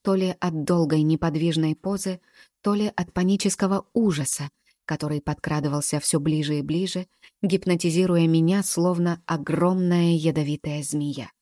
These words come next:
Оглядела сестер. Бледные,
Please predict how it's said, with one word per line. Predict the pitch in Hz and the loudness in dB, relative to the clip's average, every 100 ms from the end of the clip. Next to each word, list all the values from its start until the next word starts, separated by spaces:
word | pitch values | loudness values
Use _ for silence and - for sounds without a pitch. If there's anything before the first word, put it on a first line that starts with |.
| _ _ _ _ _ _ _ _ _ _ _ _ _ _ | _ _ _ _ _ _ _ _ _ _ _ _ _ _
Оглядела | 196 196 208 233 262 | 0 4 6 6 4
сестер. | 247 180 - 147 139 - _ _ _ _ - | 2 0 -2 -4 -6 -10 _ _ _ _ 0
Бледные, | 175 165 151 160 156 | 2 4 2 2 0